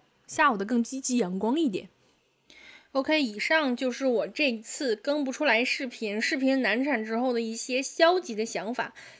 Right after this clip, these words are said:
以及我是如何又一次度过了这种小低谷。那咱们今天就聊到这里吧。如果大家有什么想听的内容，还是可以给我留言，给我一点 idea，因为我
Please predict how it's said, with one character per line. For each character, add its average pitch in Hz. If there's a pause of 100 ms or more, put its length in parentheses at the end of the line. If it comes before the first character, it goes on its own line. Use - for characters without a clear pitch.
以 208
及 208
我 220
是 -
如 202
何 185 (680)
又 302
一 220
次 226
度 233
过 240
了 220
这 220
种 220
小 185
低 226
谷。 226 (800)
那 277
咱 240
们 226
今 262
天 285
就 277
聊 180
到 240
这 226
里 185
吧。 180 (680)
如 269
果 339
大 262
家 311
有 240
什 214
么 233
想 214
听 262
的 302
内 254
容， 202
还 220
是 339
可 -
以 285
给 269
我 240
留 185
言， 202
给 208
我 285
一 269
点 190
idea， 202
因 220
为 269
我 190